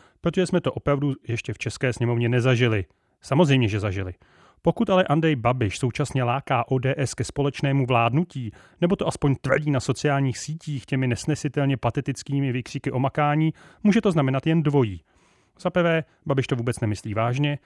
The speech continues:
a jen si hledá alibi pro všechny možné budoucí varianty. A nebo to vážně myslí, protože hned po Jáně bičem je samozřejmě ochoten nabídnout O D S i cukr na odškodněnou. Třeba v prvním kroku nakonec milostivě Fialu místopředsedou zvolit.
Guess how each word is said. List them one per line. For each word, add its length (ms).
a 60
jen 120
si 120
hledá 240
alibi 320
pro 160
všechny 360
možné 320
budoucí 360
varianty. 580
A 100
nebo 200
to 100
vážně 280
myslí, 500
protože 360
hned 200
po 140
Jáně 280
bičem 320
je 60
samozřejmě 500
ochoten 400
nabídnout 420
O 140
D 200
S 240
i 80
cukr 260
na 100
odškodněnou. 600
Třeba 240
v 60
prvním 320
kroku 260
nakonec 380
milostivě 640
Fialu 360
místopředsedou 640
zvolit. 440